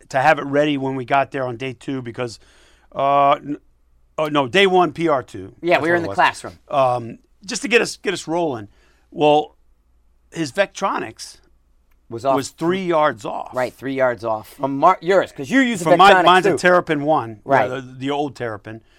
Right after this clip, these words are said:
Speaker 1: His was a Terrapin X.
Speaker 2: No, his is the, um, fifteen, P L R F fifteen.
Speaker 1: Okay,
Speaker 2: Yep.
Speaker 1: okay, got
Speaker 2: And
Speaker 1: it.
Speaker 2: he's got the big old one. They're, like, thirty-eight hundred dollars now if you find 'em,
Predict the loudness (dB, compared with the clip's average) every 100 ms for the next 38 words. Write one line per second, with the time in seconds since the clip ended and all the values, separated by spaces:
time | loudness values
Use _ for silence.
0 | _ -8 -8 -6 -12 -8 -6 -6 -8 -16
1 | -6 -4 -4 -4 0 0 0 -6 -6 -10
2 | -4 -4 0 0 0 -2 -8 -18 _ _
3 | -8 -8 -10 -12 -12 -16 -6 -2 -2 -2
4 | -2 -4 -8 -14 -14 -14 -12 -14 -14 -12
5 | -10 -10 -12 -6 -6 -6 -8 -6 -4 -4
6 | -4 -4 -4 -4 -2 0 0 -2 -4 -4
7 | -4 -6 _ -6 -2 -2 -4 -6 -4 -6
8 | -4 -2 2 2 2 -2 -4 -6 -6 -10
9 | -8 -6 -4 -4 -6